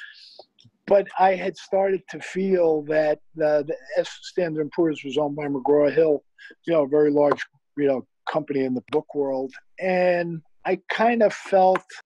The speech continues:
a large career opportunity at S and P might lead to McGraw-Hill, and that was pulling me away from Wall Street. And with six and a half years of dealing with Wall Street,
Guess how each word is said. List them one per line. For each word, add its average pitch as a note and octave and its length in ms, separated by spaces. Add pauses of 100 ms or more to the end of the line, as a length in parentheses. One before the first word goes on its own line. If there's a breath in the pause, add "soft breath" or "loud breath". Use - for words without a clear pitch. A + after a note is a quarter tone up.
(220)
a E3+ 60
large F3+ 500
career F3+ 460
opportunity F3+ 640
at D#3+ 60
S E3 200
and D3 180
P F3 540
might D#3+ 380
lead E3 320
to D3 120 (160)
McGraw-Hill, D#3 800
and D3+ 100
that E3+ 140
was E3 140 (120)
pulling E3+ 300
me D3+ 120
away D3+ 320
from D3+ 260
Wall D3 220
Street. F#3 420 (920 loud breath)
And E3 600
with E3 180
six - 280
and F#3+ 80
a E3+ 40
half F3 240
years E3+ 320
of B2+ 160
dealing E3 380
with C#3+ 220
Wall C#3+ 220
Street, C#3+ 340